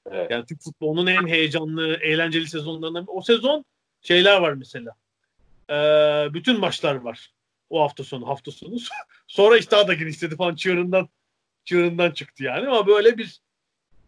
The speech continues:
Speaker 2: şeye
Speaker 1: Ya,
Speaker 2: girdi. Ufak ufak
Speaker 1: ko-
Speaker 2: bir ev arşivi,
Speaker 1: Evet.
Speaker 2: e, moduna girdim yani.
Speaker 1: Twitter'da da bugün gördüm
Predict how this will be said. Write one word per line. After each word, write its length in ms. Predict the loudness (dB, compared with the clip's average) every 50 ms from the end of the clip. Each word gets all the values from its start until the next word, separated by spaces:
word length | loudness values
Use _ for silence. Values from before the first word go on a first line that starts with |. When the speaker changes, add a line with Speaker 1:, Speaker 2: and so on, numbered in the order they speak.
| _ _ _ _ _ _
Speaker 2:
şeye 140 | -2 4 6
Speaker 1:
Ya, 160 | 8 8 8
Speaker 2:
girdi. 160 | 6 4 0 -2 -10 -18 _ -4
Ufak 260 | 2 4 4 4 4
ufak 160 | 0 -4 -2
Speaker 1:
ko- 160 | 0 0 0 2
Speaker 2:
bir 60 | 2
ev 60 | 2
arşivi, 540 | 4 4 2 2 0 -4 -6 -4 -4 -6 -6 _ _ _ _ _ _ _ _ -12
Speaker 1:
Evet. 300 | -10 -10 -10 -10 -10 -10
Speaker 2:
e, 400 | -8 -8 -8 -6 -6 -6 -6 -6 -8 -12 _ _ _ _ _ _
moduna 420 | -8 -6 -6 -4 -2 -2 -2 -2
girdim 360 | -2 -2 -4 -6 -6 -10 -14 -14
yani. 120 | -14 -16 -16 _ _ _ _ _ _ _ _ _ _ _ -16
Speaker 1:
Twitter'da 600 | -14 -14 -12 -12 -8 -6 -6 -4 -2 0 0 0
da 120 | -2 -4
bugün 260 | -6 -8 -14 -14 -8
gördüm 400 | -2 2 2 2 2 0 -4 -14